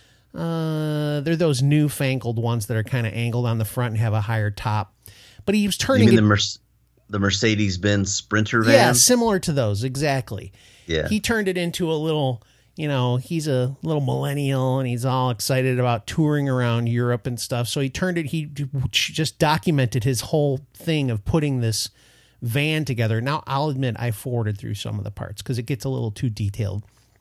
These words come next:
Speaker 1: but I wanted to see the final product. And he made this really nice little thing where he had, like, a little queen bed in the back and had a place to wash his face and stuff. There was no shower or anything like that, but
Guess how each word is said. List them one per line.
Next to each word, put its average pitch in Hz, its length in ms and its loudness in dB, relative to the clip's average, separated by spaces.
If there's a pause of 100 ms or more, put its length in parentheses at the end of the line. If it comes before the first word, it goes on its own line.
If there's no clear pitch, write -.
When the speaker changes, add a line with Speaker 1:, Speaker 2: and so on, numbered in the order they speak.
(140)
Speaker 1:
but 175 80 2
I 175 80 6
wanted 196 280 4
to 165 60 2
see 165 160 0
the 143 80 0
final 127 300 0
product. 110 560 -4 (640)
And 185 60 -4
he 202 60 -2
made 208 240 -2
this 202 220 -2
really 208 240 2
nice 202 340 0
little 196 440 2 (760)
thing 220 260 2
where 190 140 2
he 175 180 2
had, 170 180 0
like, 165 200 0
a 165 40 0
little 151 220 0
queen 170 420 0
bed 170 240 2
in 185 80 -2
the 175 40 -2
back 170 520 -2
and 110 240 0 (500)
had 156 260 0
a 135 180 2
place 151 300 0
to 151 100 0
wash 123 480 0
his 123 240 -2
face 135 400 -2
and 135 100 -4
stuff. 135 240 -4
There 147 120 -2
was 147 100 -4
no 180 160 -2
shower 120 600 -2
or 90 80 -4
anything 104 380 -8
like 113 200 -10
that, - 280 -10
but 117 260 -4